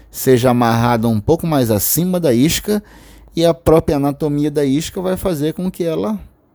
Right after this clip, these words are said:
desça. Existem iscas de meia água que flutuam, quando você para de puxar, ela flutua. Existem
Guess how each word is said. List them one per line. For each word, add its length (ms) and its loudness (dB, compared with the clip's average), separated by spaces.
desça. 520 0
Existem 520 4
iscas 260 0
de 80 -2
meia 240 2
água 220 2
que 120 -6
flutuam, 960 -2
quando 220 -4
você 260 -6
para 320 -2
de 120 -6
puxar, 320 -2
ela 180 0
flutua. 640 0
Existem 600 2